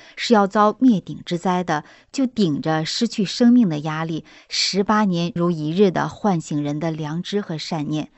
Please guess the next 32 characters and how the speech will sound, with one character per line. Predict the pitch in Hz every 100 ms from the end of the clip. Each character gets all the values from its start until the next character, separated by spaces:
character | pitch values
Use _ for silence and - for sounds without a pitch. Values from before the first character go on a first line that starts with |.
| _ _ - - _ -
我 | 185
们 | 190
是 | 220 269 -
省 | - - 160 143
吃 | - - 208
俭 | - 143
用， | 160 160 - _ _
有 | - 160
的 | 151 175
是 | -
拿 | 165 165
出 | 170 - 185
一 | - 196
生 | - 196
攒 | 196 160 135
的 | 147
养 | 151 143
老 | 190 -
的 | 165
钱， | 165 - 113 - _ _ _ -
有 | 160
的 | 165
是 | 185 160
把 | 156 147
唯 | 147 175
一 | 208 247
的 | 269
房 | 214 143 143
子 | 160
都 | 151
卖 | 147 165 147
了。 | - 165